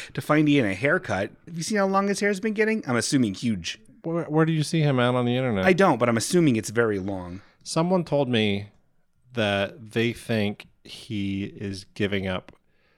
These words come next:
Speaker 2: social media and stuff for Lent.
Speaker 1: Huh.
Speaker 2: I don't know what religion that is, but I wonder if Ian is that religion.
Speaker 1: Oh, I, if that's the case, then, uh, he picked the wrong thing. Just give up chocolate, or give it, maybe give up some,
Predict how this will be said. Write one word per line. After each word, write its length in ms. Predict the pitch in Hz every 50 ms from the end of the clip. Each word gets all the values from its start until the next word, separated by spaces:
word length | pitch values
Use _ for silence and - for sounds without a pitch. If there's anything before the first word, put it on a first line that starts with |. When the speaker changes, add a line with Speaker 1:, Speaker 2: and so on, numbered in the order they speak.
| _ _ _ _ _
Speaker 2:
social 380 | - - - 117 107 - - 101
media 260 | 98 101 98 98 95
and 80 | 95 90
stuff 240 | - - 104 92 -
for 160 | - - 98
Lent. 460 | 87 85 90 87 87 - - - - _ _ _ _ _ _ _ _ _
Speaker 1:
Huh. 480 | - - - - 175 151 117 92 80 - - - _ _ _ _ _ _ _ _ _ _ _ _ _
Speaker 2:
I 100 | - 110
don't 120 | 107 107 104
know 120 | 107 104
what 60 | 104
religion 480 | 95 90 92 92 98 107 113 127 139 135
that 180 | 135 139 139 139
is, 340 | 143 151 156 156 - - - _ - _ _ _ _ _ _ _ _ _ _ _ _ _ _ _ _
but 120 | 101 98 95
I 100 | 90 92
wonder 260 | 92 95 98 95 95
if 120 | 92 92 117
Ian 280 | 117 113 104 101 98
is 160 | 101 101 98
that 160 | 95 92 87 87
religion. 540 | 87 87 90 92 90 98 92 92 98 - - - - -
Speaker 1:
Oh, 340 | 110 113 117 107 - - - - - - -
I, 120 | 107 120 139 -
if 180 | 120 117 110
that's 280 | - 143 147 147 - -
the 140 | - - 147
case, 640 | 127 - 123 131 131 151 190 - - - - - - -
then, 540 | 120 110 117 110 107 107 107 104 104 104 104
uh, 260 | 98 98 98 98 98
he 120 | 104 120
picked 220 | 131 - 156 - -
the 80 | 127
wrong 240 | 113 117 117 113 107
thing. 260 | - 135 135 123 110
Just 160 | 98 120 -
give 140 | - - 185
up 100 | 208 -
chocolate, 540 | - - 160 170 214 - - 87 - - - -
or 120 | - 117 113
give 180 | 117 165 175
it, 60 | 185
maybe 220 | 160 175 190 185 180
give 200 | 147 143 180 170
up 180 | 185 - - -
some, 420 | - - 143 135 131 120 117 110